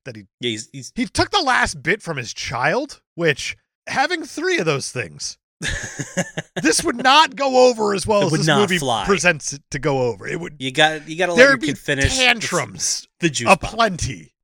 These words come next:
Speaker 2: <laughs>
Speaker 1: This is unrealistic. But he's, like, sucking on his popsicle. He's like, "Oh, Pepper, how was your day?" And he's staring over at the model. And she's, like, talking. He goes, "I did it, you know." And she's like, "You're gonna tell me what you did anyway, Tony. Just go ahead."
Speaker 2: Just so we're on the same page. Time travel? <laughs> Yep. I invented time travel.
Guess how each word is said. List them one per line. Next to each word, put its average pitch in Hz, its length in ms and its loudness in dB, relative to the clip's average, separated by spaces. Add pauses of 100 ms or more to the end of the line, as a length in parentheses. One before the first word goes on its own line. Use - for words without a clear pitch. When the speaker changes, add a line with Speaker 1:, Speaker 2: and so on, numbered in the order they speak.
(100)
Speaker 2:
<laughs> 180 80 -12 (460)
Speaker 1:
This 220 120 -2
is 190 120 -6 (100)
unrealistic. 208 1120 2 (360)
But 262 120 2
he's, 269 120 -4
like, 240 120 -8
sucking 285 180 -6
on 262 40 -6
his 220 80 -8
popsicle. 202 240 -2
He's 180 120 -10
like, 185 180 -10
"Oh, 190 120 -2
Pepper, 170 300 -8
how 151 140 -2
was 147 100 -4
your 156 100 -6
day?" 139 100 -4
And 110 80 -6
he's 117 100 -6
staring 170 320 -2
over 151 160 -2
at - 80 -14
the 127 40 -14
model. 123 380 -8 (180)
And 131 120 -10
she's, 165 100 -6
like, 160 140 -4
talking. 143 220 -2
He 127 40 -8
goes, 123 180 -6
"I 143 120 -6
did 156 160 0
it, - 100 -10
you 98 80 -16
know." 95 180 -12
And 101 80 -14
she's - 360 -10
like, 110 140 -8 (420)
"You're 147 120 -6
gonna 214 160 2
tell 226 160 6
me 214 60 0
what 214 60 -4
you 180 80 -6
did 226 160 6
anyway, 233 320 4
Tony. 196 260 -4
Just 151 160 -10
go 214 160 4
ahead." 165 340 2 (300)
Speaker 2:
Just 170 240 6
so 180 80 4
we're 165 80 4
on 151 60 0
the 147 40 -4
same 139 220 2
page. 120 260 -2 (220)
Time 123 400 -4
travel? 294 540 0 (100)
<laughs> - 80 -10 (520)
Yep. 120 340 -6 (340)
I 131 160 -8
invented 123 420 -4
time 104 240 -6
travel. 110 420 -14